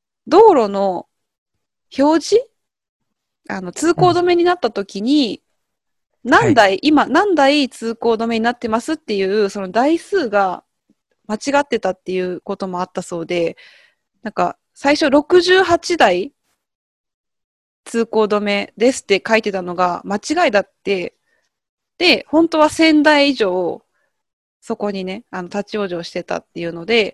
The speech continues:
Speaker 2: あ、
Speaker 1: そう。
Speaker 2: あ、最初に、
Speaker 1: そう。
Speaker 2: なんか六十八台？
Speaker 1: 台。そうそうそう。で、
Speaker 2: でも、
Speaker 1: まち-、
Speaker 2: その差が大きくない？
Speaker 1: で、<laughs> そう。で、だから六十八台っていうのだけ見て、もう普通にじゃあその道路行こうっていう人もいたみたいで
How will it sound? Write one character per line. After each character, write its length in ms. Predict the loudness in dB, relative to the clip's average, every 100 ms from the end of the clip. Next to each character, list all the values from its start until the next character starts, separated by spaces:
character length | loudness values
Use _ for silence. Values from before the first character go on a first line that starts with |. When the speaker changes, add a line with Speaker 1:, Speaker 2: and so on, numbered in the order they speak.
| -2
Speaker 2:
あ、 460 | 4 4 2 -8 _
Speaker 1:
そ 380 | -20 -2 2 2
う。 40 |
Speaker 2:
あ、 100 | 0
最 220 | -4 0 0
初 200 | 2 2
に、 320 | 0 -4 -4 -10 -20 -6
Speaker 1:
そ 180 | -2
う。 20 | 0
Speaker 2:
な 80 |
ん 40 | 0
か 160 | -2 0
六 280 | 0 2 2
十 160 | 2
八 580 | 2 2 0 -2 -2 -4 -14 _
台？ 180 | 2 4
Speaker 1:
台。 300 | 4 2 0
そ 180 | 0 2
う 40 |
そ 140 | 4 2
う 20 |
そ 220 | 2 0
う。 60 | 0 _ _ _ _ _ 2
で、 80 |
Speaker 2:
で 80 | 6
も、 60 | 6
Speaker 1:
ま 100 | 4
ち-、 100 | 0 -14 -12
Speaker 2:
そ 140 | -4
の 80 | 0
差 260 | 2 4
が 140 | 6 8
大 120 | 6
き 160 | 4 4
く 120 | 4
な 100 | 2
い？ 40 |
Speaker 1:
で、 60 | -2 -12 -6
<laughs> 0 | 2
そ 240 | 6 6
う。 80 | 6 -2 -16 -6
で、 100 | 0
だ 120 | 2
か 100 | 4
ら 100 | 4
六 260 | 4 4 4
十 140 | 4
八 280 | 2 2 2
台 260 | 2 4 2
っ 80 | -2
て 200 | -2 0
い 60 |
う 40 | 2
の 100 | 2
だ 140 | 0
け 140 | -2
見 160 | -6 -4
て、 260 | 0 2 2
も 120 | 0
う 20 |
普 80 | -2
通 180 | -2 -2
に 80 |
じ 80 | 0
ゃ 40 | 0
あ 40 |
そ 100 | 0
の 140 | -4
道 300 | 0 2 2
路 120 | -2 -6
行 100 | -6
こ 160 | 0 0
う 20 |
っ 60 | 0
て 80 | -4
い 80 | -2
う 80 |
人 180 | -2 -8
も 140 | -10 -10
い 60 |
た 120 | -6
み 140 | -6 -4
た 100 | -4
い 100 | -4
で 340 | -4 -4 -6